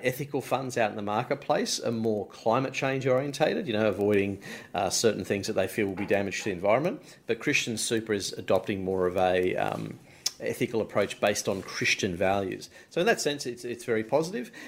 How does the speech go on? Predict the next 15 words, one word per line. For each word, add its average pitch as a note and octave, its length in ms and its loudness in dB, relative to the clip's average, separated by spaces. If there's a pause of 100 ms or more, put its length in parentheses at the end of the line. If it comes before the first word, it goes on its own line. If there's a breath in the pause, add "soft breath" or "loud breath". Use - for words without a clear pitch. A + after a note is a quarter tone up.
(160 loud breath)
Um, A2+ 400 0
but C#3 140 2
obviously, C3 340 0
<laughs> - 100 -2
as F3 200 0
I D#3+ 60 2
say, D3 60 2
we C3+ 60 -2
can't D3 280 -2
give, G#2+ 340 -2 (340 loud breath)
um, G#2+ 440 0 (160)
advice A#2+ 560 2
on G#2+ 240 -4
air. F#3 320 -2 (240)
But E3 340 2